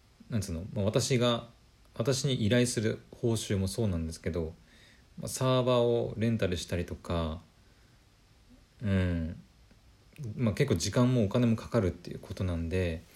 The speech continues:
まあ、いきなり文字起こしまでやらなくていいんじゃねえかなって、うん、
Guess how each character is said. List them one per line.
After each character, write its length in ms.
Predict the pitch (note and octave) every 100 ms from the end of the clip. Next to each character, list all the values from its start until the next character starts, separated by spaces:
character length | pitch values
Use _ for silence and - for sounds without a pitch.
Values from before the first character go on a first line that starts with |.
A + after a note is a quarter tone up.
| - - - - - -
ま 80 |
あ、 20 | C3+
い 120 | D3+
き 180 | - C4
な 120 | B3+
り 220 | A#3+ E3+
文 200 | A#2+ C#3+
字 60 | E3+
起 140 | G#3+
こ 140 | -
し 140 | A#2+ G#2
ま 120 | F#2+
で 120 | F2
や 140 | F#2 B2
ら 80 |
な 140 | F3+ G3+
く 80 | G3+
て 140 | -
い 60 | B2
い 80 | C3
ん 180 | E3+ E3
じ 100 | B2
ゃ 60 |
ね 140 | F#2+ F#2
え 40 |
か 120 | F2+
な 100 | F2
っ 40 | F2
て、 360 | - - - - - - - - - _ _ - _ -
う 60 |
ん、 220 | F#2+ E2+